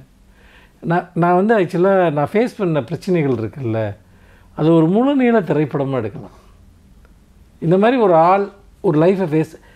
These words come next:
என்ன பிரச்சனைன்னா நிறைய பேருக்கு லைஃப் டெனை ஆயிடும். இப்போ ஒரு வே-, ஒரு, ஒருத்தர் ஃபிசிக்கலி,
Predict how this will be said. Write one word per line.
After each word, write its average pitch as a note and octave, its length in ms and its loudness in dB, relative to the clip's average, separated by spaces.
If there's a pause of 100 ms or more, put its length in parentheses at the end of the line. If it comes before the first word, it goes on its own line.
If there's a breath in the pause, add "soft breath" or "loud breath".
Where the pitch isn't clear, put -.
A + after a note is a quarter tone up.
(160 soft breath)
என்ன D4 300 2
பிரச்சனைன்னா D3+ 680 -2
நிறைய G#3 340 0
பேருக்கு G#3 340 -2
லைஃப் F#3 280 2 (100)
டெனை D#3 280 0 (100)
ஆயிடும். A2 280 -6 (760 loud breath)
இப்போ C#3+ 180 -4
ஒரு A#2+ 140 0
வே-, C3 220 0
ஒரு, A#2+ 240 -4
ஒருத்தர் G2+ 500 -8 (140)
ஃபிசிக்கலி, D#3 560 -2